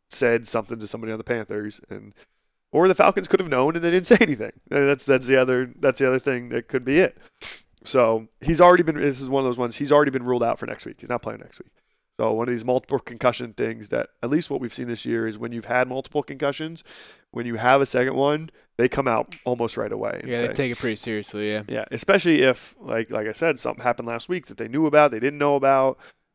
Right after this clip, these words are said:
Speaker 1: Devon-, maybe Devonta Freeman knew and just didn't say anything. Um,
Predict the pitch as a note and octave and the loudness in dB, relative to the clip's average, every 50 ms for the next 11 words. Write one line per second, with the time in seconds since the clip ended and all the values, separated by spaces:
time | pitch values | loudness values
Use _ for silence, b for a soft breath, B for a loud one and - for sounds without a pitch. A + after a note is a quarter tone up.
0 | _ - - A2+ B2+ C3 C3 B2+ B2+ C3 C3 C3+ B2+ B2+ B2+ C3 B2+ C3+ A#2+ - | _ -10 -4 0 0 0 0 2 0 0 0 0 -2 0 -2 0 -2 -4 -4 -4
1 | C#3+ D3 C#3+ C#3+ C3+ C#3 C#3+ D3 C#3+ B2+ A2+ G#2 _ - B2 A#2 B2 A#2 - C3+ | -4 -6 -6 -6 -4 -2 -2 -2 -2 -2 -6 -8 _ -6 -6 -6 -6 -4 -4 -2
2 | C3+ C#3 C#3 C#3 C3 - C#3+ C3+ C3+ C3 C3+ C3 C3 _ _ _ _ - A2 G#2+ | -2 -2 -2 -4 -4 -2 -2 -2 -2 -4 -6 -12 -18 _ _ _ _ -10 -8 -6
3 | A2 A2+ A2 G#2 G#2+ | -6 -8 -8 -12 -18